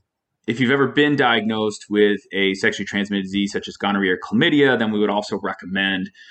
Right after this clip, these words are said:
that you would get screened for syphilis as well.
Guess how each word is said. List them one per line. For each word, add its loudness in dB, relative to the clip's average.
that -4
you 0
would -2
get 0
screened -4
for -2
syphilis -6
as -16
well. -10